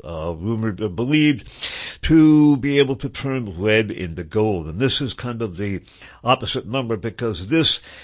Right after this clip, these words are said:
uh, the war and its attendant coverage are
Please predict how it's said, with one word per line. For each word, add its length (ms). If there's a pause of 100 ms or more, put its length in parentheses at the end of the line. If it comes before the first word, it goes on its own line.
(240)
uh, 580 (100)
the 280
war 360
and 200
its 160
attendant 440
coverage 460
are 240